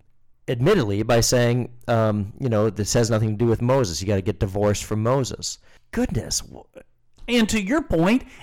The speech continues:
Speaker 2: anything that you obey is a law.
Speaker 1: And that was your point, and that's a very good point.
Speaker 2: <laughs> Oh, okay.
Speaker 1: Yeah.
Speaker 2: Okay,
Speaker 1: Yeah.
Speaker 2: good.
Speaker 1: Yeah. No, but that's a very good point.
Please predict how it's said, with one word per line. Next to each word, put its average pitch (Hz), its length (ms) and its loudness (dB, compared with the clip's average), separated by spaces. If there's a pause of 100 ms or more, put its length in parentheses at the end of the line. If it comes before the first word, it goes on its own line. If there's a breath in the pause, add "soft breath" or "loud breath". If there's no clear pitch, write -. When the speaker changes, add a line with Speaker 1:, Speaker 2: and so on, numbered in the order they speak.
(140 loud breath)
Speaker 2:
anything 277 540 4
that 226 180 2
you 214 200 4
obey 233 760 2
is 240 400 4 (160)
a 202 340 2 (140)
law. 240 580 -2
Speaker 1:
And 107 80 -4
that 98 120 0
was 95 180 -2
your 135 140 4
point, 87 340 0
and 98 80 -4
that's 101 180 0
a 95 40 -2
very 101 240 0
good 120 240 2
point. - 280 0
Speaker 2:
<laughs> - 40 0
Oh, 262 260 6
okay. 240 360 4
Speaker 1:
Yeah. - 160 -14
Speaker 2:
Okay, 254 160 -2
Speaker 1:
Yeah. 285 220 4
Speaker 2:
good. - 100 0 (100)
Speaker 1:
Yeah. 120 240 0 (400 soft breath)
No, 131 160 2
but 98 140 -2
that's 110 180 0
a 110 60 0
very 101 340 -2
good 101 260 -4
point. 110 320 -2